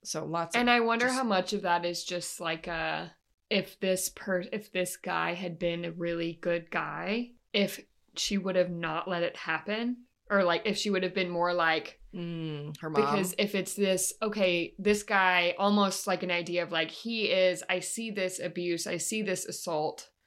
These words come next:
Speaker 2: and it's another way for her to remain in control and for me to be the safe place from that, not
Speaker 1: Yeah.
Speaker 2: kind of registering that it could ultimately turn against her in the form of, like, murder, her own
Speaker 1: Yeah.
Speaker 2: death.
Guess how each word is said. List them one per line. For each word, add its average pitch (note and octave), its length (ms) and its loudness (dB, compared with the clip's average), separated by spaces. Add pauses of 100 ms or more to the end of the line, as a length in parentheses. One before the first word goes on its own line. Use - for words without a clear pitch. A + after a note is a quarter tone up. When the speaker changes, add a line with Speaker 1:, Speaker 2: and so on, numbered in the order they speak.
(480)
Speaker 2:
and G3 160 4
it's F#3 160 -2
another G3+ 500 4
way F3+ 160 4
for F3 160 -4
her F#3+ 200 0
to F3+ 100 2
remain E3+ 380 -2
in E3 80 -4
control E3+ 720 0
and G3 140 -2
for F3+ 100 -2
me F3 280 -4
to E3+ 80 0
be E3+ 160 -2
the E3 80 -10
safe D#3+ 300 -6
place - 260 -6
from G3+ 120 -6
that, A#3+ 320 0
not G3 240 4
Speaker 1:
Yeah. D#3 120 0
Speaker 2:
kind G#3+ 140 4
of G3 140 4
registering F#3+ 540 0
that F3+ 140 0
it F3+ 100 -4
could F#3+ 160 -4
ultimately E3 560 -4
turn E3+ 220 -8
against D#3 480 -6
her F3+ 140 4
in D#3+ 80 0
the D#3 60 -8
form D#3+ 240 -4
of, D3+ 80 -4
like, D#3 200 -2
murder, F3 460 0
her F#3 100 0
own F3 100 0
Speaker 1:
Yeah. C3 100 0
Speaker 2:
death. F#3+ 340 0